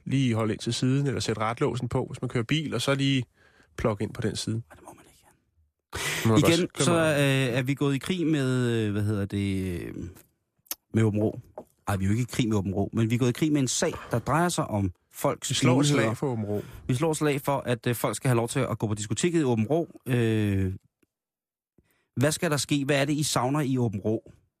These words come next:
Speaker 2: Hvad er det for en diskotek, I savner i Åben Rå? Gå i byen sted. Ring ind på tyve fireogtyve syv fireogtyve syv. Øh, eventuelt også med en god historie om, hvad, hvad der sker, når man mangler et diskotek i Åben Rå. Hvad laver man så i stedet for, hvis man ikke går i byen der? Det er, øh, det vil være dejligt at høre fra jer,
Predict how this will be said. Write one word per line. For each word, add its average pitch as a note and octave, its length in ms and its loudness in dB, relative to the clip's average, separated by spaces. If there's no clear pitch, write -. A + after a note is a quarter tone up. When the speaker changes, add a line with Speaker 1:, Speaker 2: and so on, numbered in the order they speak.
Speaker 2:
Hvad B2 120 0
er B2+ 40 2
det C3 80 -2
for D#3 60 0
en C#3 60 0
diskotek, C3 440 -2
I D3+ 40 2
savner A#2+ 300 2
i A#2+ 80 0
Åben G#2 240 0
Rå? A2+ 160 0
Gå A#2+ 140 0
i A#2 40 2
byen C#3+ 280 2
sted. C3 260 0
Ring D3+ 160 0
ind C3+ 120 -2
på - 80 -6
tyve D3+ 340 0
fireogtyve C#3 360 0
syv C3+ 240 -2
fireogtyve B2+ 400 -2
syv. B2+ 240 -2
Øh, G#2+ 240 2
eventuelt D3 320 2
også E3 180 0
med F3+ 60 2
en E3 40 0
god E3+ 160 2
historie D#3+ 260 0
om, C#3+ 140 0
hvad, B2 360 0
hvad G#2 260 -2
der A#2 60 -2
sker, E3+ 260 -2
når C#3 100 0
man A#2 160 2
mangler G3 340 0
et D3 160 -6
diskotek A#2 440 -4
i A#2+ 60 0
Åben G#2+ 180 -2
Rå. G2+ 60 0
Hvad D#3 100 2
laver F3+ 280 0
man E3 140 0
så E3+ 100 -2
i E3+ 60 -2
stedet E3 280 0
for, C#3+ 220 -2
hvis B2+ 140 -2
man C3+ 120 2
ikke C3+ 100 -4
går D3+ 100 0
i A#2+ 40 -2
byen C#3 260 -2
der? - 160 0
Det D3 200 2
er, C3 200 2
øh, G2+ 720 0
det C#3 100 2
vil C#3 80 2
være C3+ 80 2
dejligt B2+ 260 -2
at A#2+ 40 -2
høre B2 100 0
fra G#2+ 140 -4
jer, G#2+ 120 -4